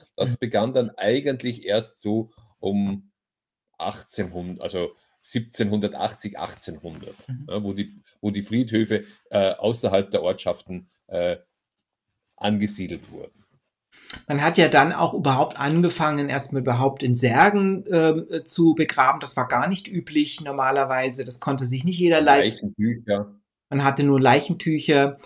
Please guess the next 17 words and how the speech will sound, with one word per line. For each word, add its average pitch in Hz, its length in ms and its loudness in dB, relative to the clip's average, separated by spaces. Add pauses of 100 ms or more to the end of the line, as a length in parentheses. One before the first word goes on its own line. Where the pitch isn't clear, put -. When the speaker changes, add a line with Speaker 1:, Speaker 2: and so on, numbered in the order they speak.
(240)
Speaker 2:
Ich 139 160 -4
erinnere 170 380 8
mich, 160 420 2
ähm, 143 420 6
als 143 160 2
ich 151 160 -6
in 160 160 0
Wien 180 300 4
war, 160 340 8
in 170 60 -2
der 147 100 4
Michaelerkirche, 147 920 2
wurde 139 380 8
uns 147 200 -4
das 139 200 -2
immer 151 160 0
erzählt, 139 600 2